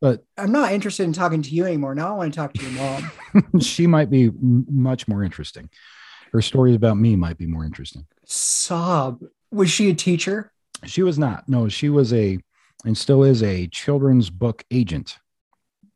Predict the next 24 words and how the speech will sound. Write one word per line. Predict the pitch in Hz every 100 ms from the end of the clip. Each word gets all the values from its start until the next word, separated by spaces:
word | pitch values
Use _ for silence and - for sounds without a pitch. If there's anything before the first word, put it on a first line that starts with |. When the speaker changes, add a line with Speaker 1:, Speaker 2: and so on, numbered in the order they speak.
| -
Speaker 1:
So | - 107
she's | 95 120
the | 104 98 90 - _ _ _ _ -
middle | 170 175
person | 165 156 143
between | 117 131 120
the | 113
author | 117 120
and | 104
the | 95
publisher. | 92 80 73 78 73 _ _ _ _ _ -
That's | 92 -
what | 98
she | 98
always, | 95 95 87 80
uh, | 80 76 71 78 - _ _ _ _ 101
did. | 95 71 76 _ _ _ _ _ _ -
Speaker 2:
I | 190
guess | 160 151 185 -
teacher, | 190 160 147
because | 139 - 147
there's, | 147 147 147
like, | 139
some | - 156 143 131 139